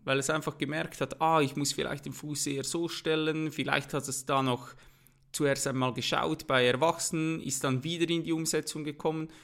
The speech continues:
und irgendwann, ja, können wir alle laufen. Und so funktioniert das mit allem. Also wenn du mich so fragst, Wissen ist sicher wichtig, aber es nützt dir nichts, wenn du nicht in die Umsetzung kommst.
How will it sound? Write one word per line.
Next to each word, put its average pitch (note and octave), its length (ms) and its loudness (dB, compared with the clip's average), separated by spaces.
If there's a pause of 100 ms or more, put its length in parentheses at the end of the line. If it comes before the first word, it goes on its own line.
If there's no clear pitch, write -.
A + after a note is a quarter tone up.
(380)
und B2+ 100 -2
irgendwann, E3+ 760 0 (120)
ja, E3 280 -2
können C#3+ 320 0
wir D3 140 4
alle E3 200 4
laufen. F3+ 480 0 (280)
Und B2+ 140 -6
so D3+ 140 0
funktioniert D3 600 -4
das D3 120 -2
mit C#3 160 -4
allem. D3 420 -2
Also B2 200 -4
wenn C#3+ 140 2
du C#3+ 40 2
mich C3 220 0
so F3 180 4
fragst, E3 640 0 (440)
Wissen D#3+ 380 4
ist D#3 180 2
sicher D3+ 380 2
wichtig, G#3+ 500 -4 (1120)
aber B2 180 2
es - 120 0
nützt D#3 320 2
dir D3 100 2
nichts, D3 520 -2
wenn B2+ 220 0
du C3+ 80 0
nicht C#3 240 -4
in B2 140 0
die A#2 120 -2
Umsetzung C#3+ 520 -2
kommst. - 420 -4